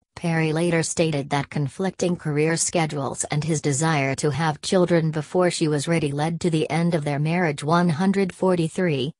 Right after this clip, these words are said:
and that he never spoke to her again after sending a text message that he was divorcing her.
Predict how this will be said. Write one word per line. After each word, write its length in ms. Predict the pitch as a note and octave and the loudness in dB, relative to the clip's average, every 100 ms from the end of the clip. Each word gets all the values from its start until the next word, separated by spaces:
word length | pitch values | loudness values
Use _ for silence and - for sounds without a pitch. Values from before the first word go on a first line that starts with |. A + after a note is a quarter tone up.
| _ | _
and 160 | - E3+ | 2 4
that 120 | D#3+ | 4
he 140 | F#3+ F#3+ | 2 2
never 320 | A3 B3+ F#3 | 4 2 2
spoke 400 | - - F3+ - | 0 -2 -2 -2
to 100 | D#3+ | -4
her 140 | D3+ | 0
again 440 | C#3+ C3+ D3+ C3+ C3+ | 0 0 -2 -2 -2
after 340 | D3+ E3 E3 | -2 -2 -2
sending 500 | D3+ F3+ E3 D#3+ D#3 | -2 0 2 2 0
a 40 | D3+ | -2
text 380 | - A3 - | -2 -4 -2
message 380 | D3 A#2+ D3+ C#3+ | -2 -2 -2 -2
that 260 | D#3 D3+ E3 | -2 -2 -2
he 120 | E3 | -4
was 180 | D3+ D3+ | -2 -2
divorcing 720 | E3+ D3 C#3 A2 A2 - C#3+ | -2 -2 -2 -4 -4 -2 0
her. 300 | C3 C3 B2 | 0 -2 -4